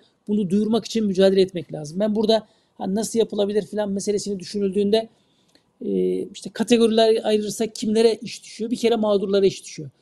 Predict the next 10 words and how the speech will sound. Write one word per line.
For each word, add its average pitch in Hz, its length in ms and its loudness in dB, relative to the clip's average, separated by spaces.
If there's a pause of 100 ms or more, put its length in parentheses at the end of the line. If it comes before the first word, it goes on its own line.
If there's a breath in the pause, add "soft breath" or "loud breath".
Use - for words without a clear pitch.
(260)
Mağdurlar 220 600 2 (280)
kendi 214 320 -4
hikayelerini 208 580 -2
muhakkak 208 520 -6
duyurmalı. 185 480 0 (300 soft breath)
Aynen 214 300 -2
Ali 202 220 -4
Odabaşı'nda 196 560 -2
olduğu 185 260 0
gibi. 151 300 -4